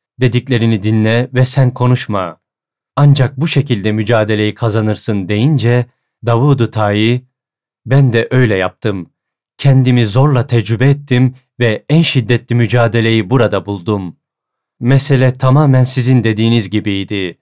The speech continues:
Çünkü düzeltmesine muktedir olduğu halde yanlış sözü duyan kimsenin buna susması kadar zor bir şey olamaz dedi. Bunun için Resul-i Ekrem, "Haklı olduğu halde mücadeleyi terk eden kimseye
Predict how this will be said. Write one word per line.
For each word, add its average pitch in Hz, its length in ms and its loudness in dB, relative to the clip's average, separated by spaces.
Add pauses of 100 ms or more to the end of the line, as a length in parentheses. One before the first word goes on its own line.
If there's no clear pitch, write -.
(600)
Çünkü 147 320 0
düzeltmesine 120 680 0
muktedir 120 520 0
olduğu 120 380 2
halde 110 280 0
yanlış 117 520 0
sözü 107 360 -2
duyan 123 300 2
kimsenin 123 580 -2 (300)
buna 123 240 2
susması 131 540 -4
kadar 120 280 0
zor 127 300 0
bir 117 120 -2
şey 113 320 -2
olamaz 107 480 0
dedi. 101 440 -4 (680)
Bunun 139 240 2
için 117 360 0
Resul-i 131 360 0
Ekrem, 117 540 -2 (580)
"Haklı 131 340 -2
olduğu 127 360 2
halde 117 400 0
mücadeleyi 117 720 0
terk 143 280 0
eden 117 220 0
kimseye 113 580 -2